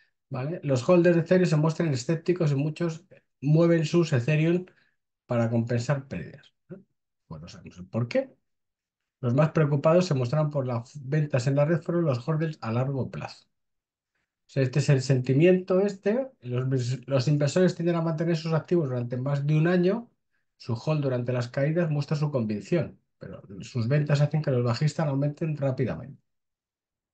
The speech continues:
O sea que, amigo, que los holders de largo plazo están tomando beneficios. Claro, es que esto, mm,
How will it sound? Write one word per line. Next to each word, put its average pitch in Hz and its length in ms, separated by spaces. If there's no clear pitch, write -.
O 131 160
sea 110 300
que, 107 320
amigo, 131 520
que 117 180
los 120 220
holders 156 220
de 139 60
largo 160 200
plazo 170 260
están 151 260
tomando 156 600
beneficios. 110 1200
Claro, 196 220
es 120 60
que 190 120
esto, 196 480
mm, 131 240